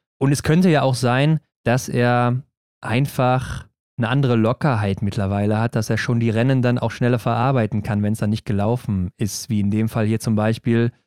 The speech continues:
Ja, okay, hast daneben geschossen, aber ich muss jetzt abhaken, auf das nächste Rennen fokussieren und da geht's dann weiter, da habe ich eine neue Chance. Und, äh, vielleicht ist das das, was dann im Interview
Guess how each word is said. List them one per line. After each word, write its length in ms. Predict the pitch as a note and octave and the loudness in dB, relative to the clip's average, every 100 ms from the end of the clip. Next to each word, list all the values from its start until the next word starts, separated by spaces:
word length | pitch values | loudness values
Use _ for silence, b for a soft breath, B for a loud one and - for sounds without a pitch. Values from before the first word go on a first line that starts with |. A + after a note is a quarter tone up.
| _ - | _ -4
Ja, 120 | A2+ | -2
okay, 340 | A#2 B2+ C3+ A#2+ | 0 0 2 2
hast 180 | B2+ - | 0 0
daneben 300 | B2 C#3 C#3+ | 2 2 2
geschossen, 440 | C3+ C3+ C3 C#3+ | 0 0 0 0
aber 140 | A#2+ A#2 | 0 0
ich 60 | A#2 | 2
muss 100 | C3+ | 0
jetzt 140 | C3 | 0
abhaken, 680 | B2+ - C3 B2+ C3 B2+ B2 | -2 0 -2 0 0 0 -2
auf 120 | - A2 | -4 -4
das 120 | A2+ | 0
nächste 280 | A#2+ B2 B2 | 0 0 0
Rennen 200 | B2+ B2 | 0 0
fokussieren 500 | C#3 B2 - B2 A#2 | -2 -4 0 0 0
und 100 | A2 | 0
da 100 | A2 | 0
geht's 160 | B2 | 0
dann 140 | - G#2+ | -2 0
weiter, 260 | G#2+ B2 | 0 0
da 60 | A#2 | 0
habe 100 | A2+ | 0
ich 60 | A#2+ | 2
eine 100 | A2+ | 2
neue 160 | A#2 | 2
Chance. 460 | A2 A2+ A#2+ D3 - _ - | 0 0 0 0 -4 _ -4
Und, 480 | A2 A2 A2 - | 0 2 0 0
äh, 100 | A2+ | -4
vielleicht 360 | G#2 A2+ A#2 C3 | -2 0 0 0
ist 180 | A2+ - | -2 0
das 160 | B2+ | 0
das, 220 | - B2+ B2+ | 0 0 0
was 140 | B2 | 0
dann 240 | A#2+ A#2+ | 0 0
im 120 | A#2 A#2+ | 0 0
Interview 540 | C3 B2+ A#2 A#2+ | 0 0 2 4